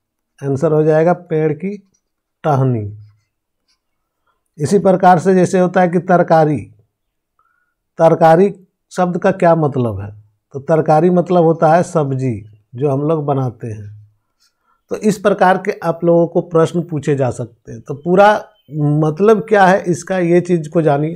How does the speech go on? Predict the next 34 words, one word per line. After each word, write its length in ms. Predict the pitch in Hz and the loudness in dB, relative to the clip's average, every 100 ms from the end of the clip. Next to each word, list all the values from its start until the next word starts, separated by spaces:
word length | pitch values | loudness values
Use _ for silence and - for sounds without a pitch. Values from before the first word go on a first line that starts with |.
| - - | -14 -20
कि 60 | |
पूरा 320 | 147 170 180 | -12 -2 0
कविता 460 | 185 175 160 160 175 | 2 0 0 0 -2
को 140 | 175 | 2
आपको 260 | 165 165 165 | 0 0 -12
समझना 520 | - 143 135 131 139 | -10 -8 -4 -4 -2
होगा, 400 | 139 120 107 104 - _ _ _ _ _ | -2 -4 -6 -12 -20 _ _ _ _ _
और 100 | 135 | -4
अगर 200 | 151 180 | 4 4
समझ 380 | - 156 170 190 | 2 -2 0 0
लेते 300 | 196 190 196 | 0 -2 -2
हैं 200 | 180 202 | -2 -4
तो 140 | - | -10
आपको 380 | 165 151 156 170 | -6 -4 -6 -12
कहीं 240 | - 143 147 | -4 -4 -4
समस्या 520 | 151 143 139 165 151 | -4 -6 -6 -8 -4
नहीं 220 | 147 139 | -2 -2
होगा। 460 | 123 113 110 104 - _ _ _ _ - | -2 -4 -8 -10 -20 _ _ _ _ -4
पाक 300 | 165 175 170 | 2 2 2
माटी 320 | 165 160 170 | -2 -2 -2
पाटी 440 | 160 151 143 151 151 | 0 -2 -2 -6 -8
क्या 300 | 151 165 170 | 0 2 4
है, 160 | 160 | 4
शब्दों 520 | 165 - 151 151 185 180 | 0 -2 -4 -2 -4 -4
को 400 | 165 156 151 _ 123 | -6 -6 -8 _ -8
मारा 320 | 139 160 175 | -2 0 0
फारी 340 | 156 151 156 | 0 -2 -2
का 360 | 156 156 151 - 151 | -4 -6 -6 -12 -14
कहाँ 540 | 139 120 139 147 180 - | -12 -10 -2 0 -2 -4
जाने 300 | 147 147 156 | -2 -2 -2
खोज 240 | 151 147 | -4 -4
रहा 280 | 147 139 131 | 0 2 2
है 120 | 143 | 0
कि 260 | 143 147 | -4 -10